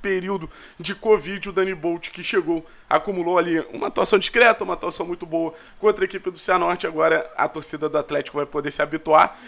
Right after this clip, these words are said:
e fazer a comparação com o Kelvin. Realmente o Kelvin tem que ser titular, vai ser o Dani Bolt que vai ser, é, esse jogador pelo lado direito. Dani Bolt que é um cara mais pronto fisicamente do que o Kelvin,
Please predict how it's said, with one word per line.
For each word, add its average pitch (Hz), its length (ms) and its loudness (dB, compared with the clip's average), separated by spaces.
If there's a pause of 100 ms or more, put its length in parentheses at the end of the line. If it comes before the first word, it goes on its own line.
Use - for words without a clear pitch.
e - 60 -4
fazer 226 300 4
a - 20 -2
comparação 220 640 6
com 220 120 -8
o 185 40 -8
Kelvin. 190 340 10 (260)
Realmente 175 400 2
o 170 40 -14
Kelvin 170 320 0
tem 165 120 -2
que - 100 0
ser 156 100 -6
titular, 170 500 6
vai 151 140 4
ser 170 120 0
o 165 60 6
Dani 165 220 2
Bolt 165 360 -2 (280)
que 185 120 -4
vai 165 160 2
ser, 170 460 0
é, 151 340 6
esse 151 220 -4
jogador 160 460 0
pelo 160 260 0
lado 160 340 6
direito. 160 440 4 (240)
Dani 147 160 2
Bolt 156 240 0
que - 60 0
é 165 40 2
um 151 40 0
cara 160 200 4
mais 170 220 0
pronto 175 380 0
fisicamente 180 920 2
do 151 120 -6
que 170 100 -2
o 151 40 -4
Kelvin, 156 380 4